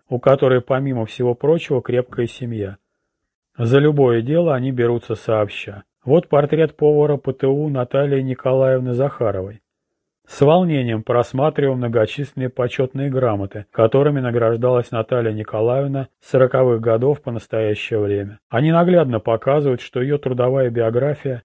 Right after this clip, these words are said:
неразрывно связана с биографией Родины. Любят ребята своего повара. Эти материалы подписаны иначе, чем отчёты из медвотрезвителя.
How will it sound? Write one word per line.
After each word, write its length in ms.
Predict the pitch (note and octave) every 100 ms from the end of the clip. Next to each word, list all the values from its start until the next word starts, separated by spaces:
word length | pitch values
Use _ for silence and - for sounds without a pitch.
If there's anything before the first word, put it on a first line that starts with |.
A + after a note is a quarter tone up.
| -
неразрывно 640 | B2+ D3+ D#3 D3+ A#2+ A2
связана 480 | G#2 C3 C#3+ C#3 C3+
с 60 | A#2+
биографией 580 | A#2 A2+ A#2+ A2+ A#2+
Родины. 520 | A2+ A2+ G#2 G2+ G2+ G#2 _ _
Любят 400 | B2 C#3+ E3+ C#3
ребята 400 | B2+ A#2+ B2 B2+
своего 340 | G#2+ A2 G#2+ A2
повара. 540 | - A2 G2 F#2+ F#2+ _ _ _ _ _ _ _ _ _ _ _
Эти 220 | - D#3 F3
материалы 500 | D#3 E3 F3 F#3+ C3
подписаны 640 | B2+ - E3 - D#3+ E3+
иначе, 400 | F3+ D#3 G2+ G2+
чем 280 | F#2+ A#2 A2+
отчёты 480 | A2+ - D3 D3 B2
из 100 | A2
медвотрезвителя. 1000 | B2 A#2 A2 A#2 A2 G#2 G2 - G2